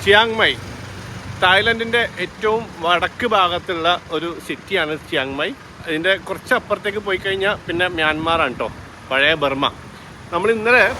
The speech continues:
പതിനാല് മണിക്കൂർ ട്രെയിനിന്റെ തേർഡ് ക്ലാസ്സിൽ ഇങ്ങനെ സ്റ്റഡി ആയിട്ട് ഇരുന്നിട്ടാണ് ട്ടോ ബാങ്കോക്കിൽ നിന്ന് ഇവിടെ എത്തിയത്. പുലർച്ചെ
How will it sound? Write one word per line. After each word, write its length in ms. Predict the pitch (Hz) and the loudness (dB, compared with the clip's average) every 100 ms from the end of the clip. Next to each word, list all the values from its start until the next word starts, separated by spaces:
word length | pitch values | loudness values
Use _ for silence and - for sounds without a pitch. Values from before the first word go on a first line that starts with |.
| - | -2
പതിനാല് 400 | 175 185 202 233 240 | 0 4 4 4 4
മണിക്കൂർ 420 | 214 185 208 208 214 - - - | 2 0 2 2 2 -2 -8 0
ട്രെയിനിന്റെ 460 | 180 185 202 202 196 - 185 | 2 4 2 2 0 0 0
തേർഡ് 280 | 180 190 - | 0 0 2
ക്ലാസ്സിൽ 420 | 208 202 190 214 208 190 - - | 4 4 2 2 0 0 -10 -8
ഇങ്ങനെ 220 | 202 202 202 | 0 2 2
സ്റ്റഡി 340 | - 196 190 233 220 | 2 2 4 4 4
ആയിട്ട് 240 | 214 233 202 | 4 2 0
ഇരുന്നിട്ടാണ് 460 | 180 196 202 185 139 | 2 0 2 0 2
ട്ടോ 100 | 147 139 | -2 0
ബാങ്കോക്കിൽ 500 | 151 165 180 175 185 | 0 0 -2 -2 -2
നിന്ന് 140 | 185 214 - 170 | -2 -2 -4 -2
ഇവിടെ 180 | 196 190 | 0 0
എത്തിയത്. 280 | 185 175 233 - | 0 -2 -4 -6
പുലർച്ചെ 440 | 190 185 185 - | -2 0 0 0